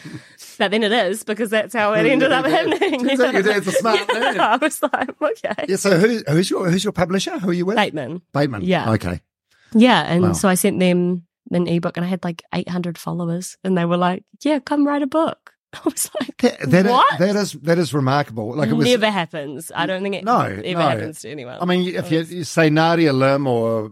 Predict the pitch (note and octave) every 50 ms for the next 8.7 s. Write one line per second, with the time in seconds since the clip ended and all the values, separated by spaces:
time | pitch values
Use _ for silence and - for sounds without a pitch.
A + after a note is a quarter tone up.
0 | C#3+ D3+ - - B2+ B2+ B2+ C3 - - C3 B2+ B2+ B2 A#2 A2+ A2+ D4 - G#2
1 | - - - - - - - - C3 A#2 D#3 D#3 C#3 - - C3+ B2+ C3 C3+ C#3+
2 | C#3+ C#3 C#3 D3 C3+ - D#3 F3 F#3+ A3 - - - - E3+ D3 - - G#3+ A3
3 | G#3 A#3 A3+ A3 D3+ D#3+ D#3+ G#3 G#3+ G#3 G#3 F#3 F3+ - - G3 F3 E3+ - -
4 | - G3 F#3+ - _ - E3 C#3 C#3+ D#3 D#3+ F#3+ G#3 F#3 F3 D#3 C3 A2+ A2+ B2
5 | D#3+ D3+ F3+ D#3+ C#3+ C#3+ C#3 C3+ C3 A#2+ G#2+ A2+ - - - D3+ D3 E3 F3+ F#3+
6 | F#3+ - G#3 G3+ G#3 G3+ F#3 F#3+ G3 G#3 - - - - - E3 E3 F#3+ G#3 G#3
7 | G3+ G#3 G#3 - - D4 F#3+ - - _ _ _ _ _ _ _ _ _ _ _
8 | _ - F#3+ - - F3 F3 F#3+ G3 F#3 D#3+ D3 D3 D3+